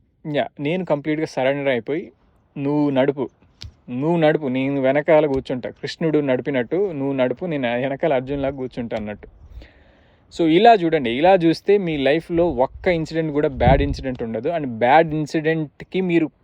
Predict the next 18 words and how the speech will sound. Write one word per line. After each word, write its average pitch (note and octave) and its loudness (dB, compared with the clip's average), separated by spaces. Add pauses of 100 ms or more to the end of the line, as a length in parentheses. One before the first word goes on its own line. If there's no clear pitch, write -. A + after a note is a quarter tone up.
పర్టికులర్గా F#3+ 2
థ్యాంక్స్ D3+ -2
చెప్తారు, A#2 -4 (520)
గుడ్ D3 -2
ఇన్సిడెంట్స్కి C3+ -4
కాదు. G#2 -4 (840)
గుడ్ C#3 0
అంటే D#3 0
మీరు E3 4
అనుకున్నవి F3+ 2
జరగడం D3 4
కాదు, B2 2
మీరు E3 0
అనుకున్నట్టు E3 -2
జరగని D3 2 (300)
ప్రతి D3 0
ఇన్సిడెంట్ D#3 0
కూడా C3 0